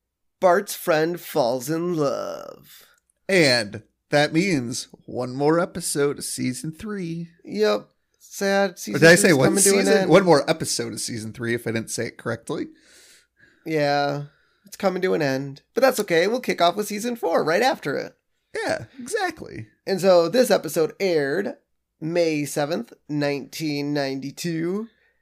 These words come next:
Speaker 2: S-, yeah.
Speaker 1: 'Cause
Speaker 2: Getting
Speaker 1: it's
Speaker 2: into
Speaker 1: almost
Speaker 2: summer.
Speaker 1: coming to summertime. You know, 'cause
Speaker 2: Mm-hmm.
Speaker 1: that's when T V shows end. They end in the
Speaker 2: Yes.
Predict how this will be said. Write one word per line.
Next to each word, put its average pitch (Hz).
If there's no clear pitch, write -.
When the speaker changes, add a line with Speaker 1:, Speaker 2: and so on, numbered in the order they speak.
Speaker 2:
S-, -
yeah. -
Speaker 1:
'Cause -
Speaker 2:
Getting 139
Speaker 1:
it's 151
Speaker 2:
into 165
Speaker 1:
almost 175
Speaker 2:
summer. 175
Speaker 1:
coming 160
to 190
summertime. 151
You -
know, 160
'cause 143
Speaker 2:
Mm-hmm. -
Speaker 1:
that's 151
when 143
T 151
V 139
shows 131
end. 139
They 139
end 123
in 127
the -
Speaker 2:
Yes. -